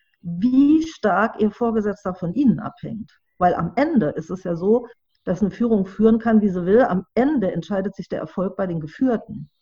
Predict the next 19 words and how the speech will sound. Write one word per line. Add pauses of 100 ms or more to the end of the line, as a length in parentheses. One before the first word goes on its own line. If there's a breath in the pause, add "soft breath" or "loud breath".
(120)
Also (340 loud breath)
die
Führungsleistung
an
sich
ist
ja
gar
nicht
sichtbar,
sondern (580)
die
anderen
bringen
das
auf
die
Straße.
Und,